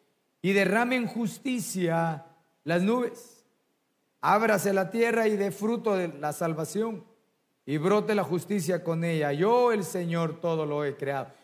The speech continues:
Pero aquí el punto es, "Derramen justicia las nubes". En la nube, en la presencia del Señor, oiga,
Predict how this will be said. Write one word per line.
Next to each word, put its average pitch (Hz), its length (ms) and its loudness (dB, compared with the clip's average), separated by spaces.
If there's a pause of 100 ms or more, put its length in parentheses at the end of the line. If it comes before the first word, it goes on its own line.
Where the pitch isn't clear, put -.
(140)
Pero 202 160 4
aquí 202 120 0
el 262 120 0
punto 247 260 0
es, 202 160 2
"Derramen 269 580 2
justicia 233 640 0
las 214 140 -2
nubes". 214 500 -6 (2750)
En 190 120 2
la 226 80 4
nube, 233 560 4
en 185 160 -2
la 180 140 -2
presencia 180 840 0
del 156 180 -2
Señor, 185 600 -4 (640)
oiga, 214 420 2